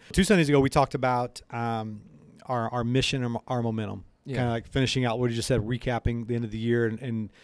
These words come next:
Speaker 1: kinda how we had that obligation to look for those opportunities coming up this year. And this past Sunday, just a few days ago, we passed out our commitment cards. Um, and on our commitment cards, we titled it "Are You In?"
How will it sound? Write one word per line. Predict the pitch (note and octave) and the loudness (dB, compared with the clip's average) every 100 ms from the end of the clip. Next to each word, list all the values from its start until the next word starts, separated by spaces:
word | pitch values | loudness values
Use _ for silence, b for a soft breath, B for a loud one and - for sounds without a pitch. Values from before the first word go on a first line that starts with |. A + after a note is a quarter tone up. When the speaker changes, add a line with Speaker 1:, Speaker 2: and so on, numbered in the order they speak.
| b b | b b
Speaker 1:
kinda | - C#3 | 0 2
how | B2 | 4
we | B2+ C3 | 4 6
had | C#3 | 6
that | B2+ | 4
obligation | B2+ B2 A#2 C3 - A#2+ | 4 2 4 2 2 2
to | |
look | A#2 B2+ | 2 2
for | - | 2
those | A#2+ | 0
opportunities | A#2 - - A#2 A2+ - _ _ | -2 -2 -2 0 0 -2 _ _
coming | - B2 | -4 -2
up | A2+ | 2
this | C3 - | 2 4
year. | F#3 C#3+ B B B B | 4 4 B B B B
And | C#3 C3+ C3 B2 - | 2 2 2 -4 -4
this | C3 B2+ | 0 4
past | - D3+ F3 | 4 4 0
Sunday, | C3 A#2+ A#2+ | 0 0 0
just | A2 | -2
a | |
few | A2 B2 | -4 0
days | B2+ E3+ | 2 2
ago, | B2+ A#2 A#2+ | 0 0 0
we | B2 | 0
passed | - C#3+ C3+ | 0 0 0
out | C#3 B2+ | 0 2
our | A#2 A#2+ | 2 0
commitment | - C#3 E3+ A2+ | -2 -4 -4 -6
cards. | A2+ F#2+ - - b b b b _ - | -8 -8 -12 -20 b b b b _ -8
Um, | A#2 A2+ A2+ | -4 -4 0
and | C#3 | 2
on | C3+ B2+ - | 2 0 -6
our | - C3+ | -4 -2
commitment | C#3 E3+ | 0 -2
cards, | D3 B2+ A2 | 0 0 0
we | B2+ | 0
titled | C3 C3 B2 | 2 4 4
it | A#2 | 2
"Are | B2 | 0
You | A#2+ A2+ C3+ | 0 0 0
In?" | A#2 F#2+ | -2 -6